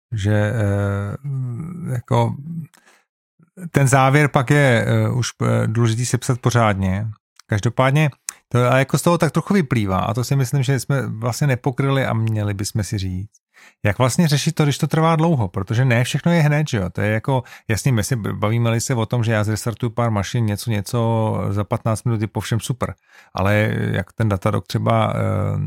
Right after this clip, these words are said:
měl, že jo, nebo nějaký s-, složitější výpadek může vést tomu, že to se bavíme jako o tom, že to poběží, že hodiny to se to bude řešit. Že já vím, co je za problém, ale mě bude trvat další dvanáct hodin,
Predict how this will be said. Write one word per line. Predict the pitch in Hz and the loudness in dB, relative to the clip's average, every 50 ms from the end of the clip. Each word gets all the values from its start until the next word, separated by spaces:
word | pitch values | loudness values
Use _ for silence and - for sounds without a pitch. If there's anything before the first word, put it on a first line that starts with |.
| 98 - | -4 -4
měl, | - 92 - 117 117 110 107 107 107 | -6 -4 -2 -2 0 2 2 2 2
že | 101 107 | 2 2
jo, | 113 110 110 | 2 2 2
nebo | 110 104 104 113 107 101 98 98 101 101 - 107 104 104 104 - - | 2 2 2 2 2 2 0 -2 -4 -4 -4 -4 -6 -6 -8 -8 -6
nějaký | 120 107 98 95 - - 120 107 | -2 -2 -2 0 0 0 0 0
s-, | - - - 131 113 - _ - - | -2 -4 -8 -10 -10 -12 _ -14 -8
složitější | - - 110 101 104 - 123 113 - - 123 | -4 -2 -2 0 0 0 0 0 0 0 0
výpadek | 110 104 - 120 120 123 110 | 0 0 2 2 2 2 2
může | 117 113 110 120 117 | 2 2 2 2 4
vést | 117 120 110 | 2 2 0
tomu, | - - 117 117 120 | 2 0 2 2 4
že | 113 117 | 2 2
to | - - 120 | 0 -2 -2
se | - 135 120 | 0 0 2
bavíme | 110 113 117 120 123 127 | 2 2 4 4 4 2
jako | 123 120 - 127 | 2 2 0 0
o | 120 117 | 0 2
tom, | 131 123 | 2 0
že | 120 | 0
to | 120 123 | 0 0
poběží, | 127 123 117 123 117 113 110 98 92 | -2 -2 -2 -2 -2 -2 -2 -2 -2
že | 92 95 101 | -2 0 2
hodiny | 98 131 165 190 190 156 - | 2 2 4 4 2 2 0
to | - - | -2 -6
se | - 113 | -8 -6
to | 110 107 | -6 -4
bude | 101 98 90 | -4 -4 -6
řešit. | - - - - 107 104 _ _ _ _ _ _ _ _ _ - - - - | -6 -8 -10 -12 -12 -14 _ _ _ _ _ _ _ _ _ -20 -20 -6 0
Že | - 127 | 2 4
já | 127 135 | 4 4
vím, | 160 185 185 | 4 4 2
co | - 190 | 2 2
je | 185 180 175 147 - 147 - 131 120 | 2 2 2 0 -2 -6 -6 -2 0
za | 120 131 | 0 0
problém, | 123 135 123 101 104 101 95 95 98 107 113 | 2 0 0 2 2 2 2 0 -2 -2 -2
ale | 120 117 120 | -2 0 2
mě | 127 135 | 2 2
bude | 139 151 151 | 2 2 2
trvat | - 151 147 143 139 | 2 2 2 2 4
další | 131 131 120 - 143 | 2 2 0 0 0
dvanáct | 135 139 139 139 139 123 - | 0 2 2 2 2 2 0
hodin, | 117 95 98 98 95 98 107 120 123 | -2 -2 -2 -2 -2 -2 -2 -4 -6